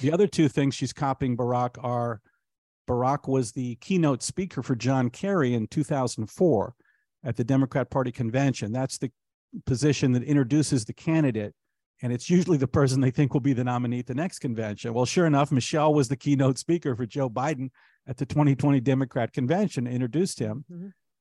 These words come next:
Speaker 1: And, uh, lastly, Barack had a voter registration organization called Project Vote in Chicago before he ran for office. They registered a hundred fifty thousand Black voters to get Carol Moseley Braun elected to Senate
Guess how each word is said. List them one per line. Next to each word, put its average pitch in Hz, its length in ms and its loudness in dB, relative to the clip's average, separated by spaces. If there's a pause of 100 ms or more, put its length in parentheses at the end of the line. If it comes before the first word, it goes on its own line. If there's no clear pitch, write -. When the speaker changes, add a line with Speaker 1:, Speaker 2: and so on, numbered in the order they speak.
(140)
Speaker 1:
And, 131 300 -2
uh, 127 260 2
lastly, 147 640 -2
Barack 139 460 -4
had 165 160 -6
a 143 60 0
voter 160 320 0
registration 151 760 -2
organization 127 680 0
called - 280 -6
Project 151 540 -2
Vote 143 420 2
in 123 120 -4
Chicago 135 720 -2 (440)
before 131 260 0
he 139 80 4
ran 135 240 2
for 113 180 0
office. 123 540 0 (460)
They 120 100 0
registered 131 500 2
a 113 60 0
hundred 139 280 0
fifty 147 280 -2
thousand 131 540 0
Black 127 300 -6
voters 123 640 0 (380)
to 127 100 -6
get 131 300 0
Carol 147 280 0
Moseley 131 360 0
Braun 139 320 0
elected 123 360 -4
to 110 100 -10
Senate 160 480 0